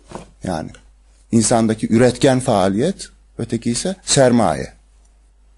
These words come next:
Ee, Adam Smith ve Ricardo'nun Marx'a göre, e, göremedikleri şey sermayenin ve emeğin farklı şeyler,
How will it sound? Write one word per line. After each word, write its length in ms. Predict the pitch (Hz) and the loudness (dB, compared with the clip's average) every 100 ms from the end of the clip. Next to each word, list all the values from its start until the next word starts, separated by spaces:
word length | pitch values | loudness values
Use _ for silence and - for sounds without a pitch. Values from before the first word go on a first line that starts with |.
| _ _ _ - | _ _ _ -12
Ee, 40 | 82 76 - - _ - | -10 -10 -14 -20 _ 2
Adam 220 | 127 151 | 2 4
Smith 420 | 143 - 143 143 - - _ _ 98 | 0 0 0 -2 -10 -16 _ _ 2
ve 140 | 107 | 2
Ricardo'nun 720 | 117 - 139 131 117 87 69 | 2 2 2 4 2 0 -4
Marx'a 460 | 82 95 107 - 117 | -2 0 0 0 0
göre, 340 | 92 85 - - _ _ _ _ _ | 0 -2 -2 -10 _ _ _ _ _
e, 60 | - 87 87 - - | -16 -14 -14 -16 -4
göremedikleri 720 | 104 113 135 123 113 - 113 120 | 0 2 2 -2 -2 0 0 0
şey 200 | 151 190 - - _ | -4 -6 -10 -20 _
sermayenin 840 | - - 135 143 135 135 143 160 160 | -4 2 4 4 2 2 2 0 -2
ve 140 | 98 | 0
emeğin 520 | - 110 123 139 180 180 | 2 2 2 2 0 -4
farklı 460 | - 127 113 - | -6 -4 -2 -4
şeyler, 460 | 107 85 95 - | -4 -4 -4 -8